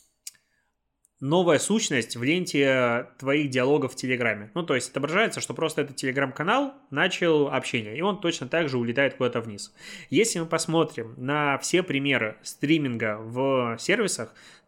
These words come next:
то все время стриминга у тебя отображается где-то на видном месте, что вот именно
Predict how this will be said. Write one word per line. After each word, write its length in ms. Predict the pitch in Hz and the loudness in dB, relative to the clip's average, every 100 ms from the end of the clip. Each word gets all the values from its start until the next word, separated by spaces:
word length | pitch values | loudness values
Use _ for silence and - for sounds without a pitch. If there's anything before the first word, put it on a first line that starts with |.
| _ | _
то 720 | 151 160 156 147 135 117 - _ _ _ _ _ - | 2 4 6 6 6 4 -4 _ _ _ _ _ -10
все 240 | - 160 | 2 4
время 320 | 156 156 120 | 4 4 0
стриминга 640 | - 147 202 202 131 107 - _ | -2 -2 0 0 0 -2 -4 _
у 80 | 135 | -8
тебя 520 | 120 131 143 139 127 | -6 0 2 2 0
отображается 760 | 120 123 131 131 143 123 - 117 | -2 -2 0 0 2 0 -2 -6
где-то 500 | 120 131 120 110 110 | -4 -2 -2 -4 -4
на 140 | 123 | -4
видном 300 | 131 123 120 | -2 -2 -4
месте, 420 | 131 220 220 135 - - - | -2 -2 -2 -8 -10 -20 -20
что 160 | - 139 | -8 -4
вот 160 | 131 143 | -4 -2
именно 520 | 160 139 127 110 | -2 -2 -2 -2